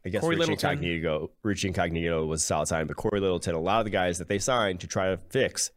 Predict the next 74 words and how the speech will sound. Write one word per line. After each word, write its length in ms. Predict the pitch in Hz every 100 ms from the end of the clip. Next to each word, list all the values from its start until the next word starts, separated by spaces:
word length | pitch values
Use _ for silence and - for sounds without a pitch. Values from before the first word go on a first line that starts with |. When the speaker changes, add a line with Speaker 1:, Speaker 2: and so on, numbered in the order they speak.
| -
Speaker 1:
this 160 | 90 -
defense, 400 | 90 92 87 -
fix 180 | 82
this 40 | -
offense, 460 | 78 78 73 71 -
did 160 | 80
not 160 | 71 -
pan 160 | 60 60
out. 60 |
Speaker 2:
I 40 | 143
mean, 80 |
Tyrell 340 | 139 165 156 127
Williams. 380 | 170 190 - -
I 80 |
mean, 140 | 131 135
no 120 | 160
one 100 | 175
even 100 | 139
remembers 320 | 127 147 175 180
they 60 | 131
Speaker 1:
Yes. 80 |
Speaker 2:
signed 200 | 139 139 135
Tyrell 280 | 143 131
Williams 260 | 156 170 127 -
'cause 60 |
he 0 |
Speaker 1:
Yeah. 60 | -
Speaker 2:
never 160 | 135 123
even 100 | 110
played 200 | 135 107
a 20 |
down 220 | 117 151
for 100 | 123
them 120 | 117
or 80 | 110
whatever 280 | 110 120 127
it 60 | 107
was. 260 | 135 127
It 40 | 113
might 80 | 120
have 80 |
been 180 | 110 113
minimal 240 | 131 135 113
downs. 260 | 139 151
The 80 | 139
other 160 | 175 220
thing 260 | 202 175
is, 320 | 151 147 143 - - -
I 140 | 160
tweeted 300 | 185 202 170
this 180 | 143 127
list 220 | 131 -
out, 420 | 156 143 110 104 - - -
and 100 | 147
you 60 | 147
have 80 | 135
a 40 |
lot 180 | 131 139
of 40 | 160
people, 180 | 156 135
it's 100 | 143
like, 100 | 120
"What? 360 | 139 123 - _ _ 127
There's 160 | 120
four 180 | - 151
or 40 |
five 260 | 135 139 127
starters." 420 | 135 120 - - - -
That's 340 | 143 170 196 -
not 220 | 190 -
the 160 | 135 151
issue 240 | 95 190
Speaker 1:
Yeah. 60 | 107
Speaker 2:
here. 280 | 80 55